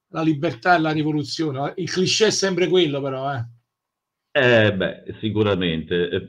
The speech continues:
Speaker 2: poi, eh, quando si parla in termini di radici, eh,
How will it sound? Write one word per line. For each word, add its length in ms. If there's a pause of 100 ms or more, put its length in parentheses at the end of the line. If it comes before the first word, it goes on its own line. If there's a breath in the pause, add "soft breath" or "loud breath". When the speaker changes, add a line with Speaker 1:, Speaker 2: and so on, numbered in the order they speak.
Speaker 2:
poi, 640
eh, 480
quando 560
si 320
parla 380
in 180
termini 580
di 120
radici, 880 (160)
eh, 800